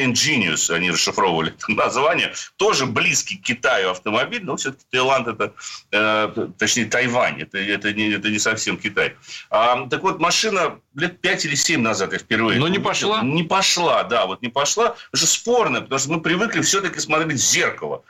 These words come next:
Speaker 1: когда перестраиваешь.
Speaker 2: Но там единственное, что по-, поправка. Здесь выводится в, э, э, Genesis G девяносто не на центральный монитор, а на приборную панель в серединке.
Speaker 1: Непосредственно на щиток приборов.
Speaker 2: На щиток приборов между спидометром и тахометром.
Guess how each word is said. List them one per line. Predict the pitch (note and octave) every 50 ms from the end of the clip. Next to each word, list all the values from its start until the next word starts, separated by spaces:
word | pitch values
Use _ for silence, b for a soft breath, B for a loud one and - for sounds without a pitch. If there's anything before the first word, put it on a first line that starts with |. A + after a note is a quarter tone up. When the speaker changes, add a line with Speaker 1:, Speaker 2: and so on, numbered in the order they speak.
| b b _
Speaker 1:
когда | - - G#2+ A2+ G#2+
перестраиваешь. | - A2+ A2 A#2 - - - A#2 G#2 F#2 E2+ D#2 D2 D2
Speaker 2:
Но | A#2 A2+
там | D3+ D3 C#3+ C#3
единственное, | C#3 D3 F#3+ F#3+ F3+ - D3
что | B2 - B2+ A2+
по-, | G2 A#2+ A2+ - - _ _
поправка. | A#2+ A#2+ - C3 B2 A2 - - - G#2 A2 - - A#2+
Здесь | G#2 F#2 A#2 G#2+ G2+ B2
выводится | B2 A#2 A2+ B2 B2+ A#2+ A2+ G#2 - - A#2+ A2+ A2 A2 G#2+ G2+
в, | F#2+ F#2+ G2 A2+ A#2+
э, | A#2 A2+ G#2+ G#2 G#2 G#2+ G#2 G2+ G2+ - - - -
э, | - - - F2 - A#2+ A2+ E2+
Genesis | D#2 A2 B2 B2 A#2+ A2 G#2 F#2 - - A2
G | F2+ G#2 G#2+
девяносто | G#2 A2 A2+ A#2 A2+ A2+ A2 G2 - - A#2
не | G#2+ A2 A#2+ A#2+ A#2
на | A2+ A2+ A2 -
центральный | - A#2 A2+ A2 D#3 F#3+ G3+ F#3+ D#3+
монитор, | C3+ A2+ G#2+ G#2 G2+ F2 - G2 E2+ D2+ B B B B B
а | G2+ G#2+
на | A2
приборную | - A#2+ A#2+ A2+ B2 C3 B2 B2 A#2+ A2+
панель | A#2 B2+ B2 B2 A#2 F2+
в | -
серединке. | - A2 G#2+ G#2+
Speaker 1:
Непосредственно | B2+ B2 B2 C3 C3+ A#2+ - - G2+ G2+
на | G2
щиток | F#2+ - - - F#2+ -
приборов. | - F#2 E2 G#2+ G#2+ A2+
Speaker 2:
На | A#2
щиток | - - B2 C3 D3 C3+ - -
приборов | - B2+ B2+ B2 C#3+ F3+ F#3 D#3+ D3 -
между | A2 A2 A#2+ C#3+ D3+ A2+ G2+ A2+ A#2+ A#2 G2
спидометром | - - - A2+ A2 C#3 D#3+ D3+ C#3 B2+ - A2+ G#2 G#2
и | F#2
тахометром. | A#2 A#2 A2+ G#2+ - A#2 A2 F#2+ F2+ E2 - D#2 D#2+